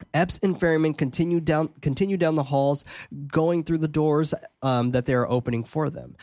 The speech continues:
Ferryman goes inside a storage area. Epps calling for him to forget and, uh,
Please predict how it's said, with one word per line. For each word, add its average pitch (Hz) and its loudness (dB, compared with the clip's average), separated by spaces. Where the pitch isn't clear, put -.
Ferryman 170 2
goes 151 0
inside 151 -2
a 139 0
storage 214 -2
area. 107 -2
Epps 180 0
calling 165 -2
for 165 -2
him 143 2
to 131 -6
forget 123 0
and, 127 -2
uh, 123 2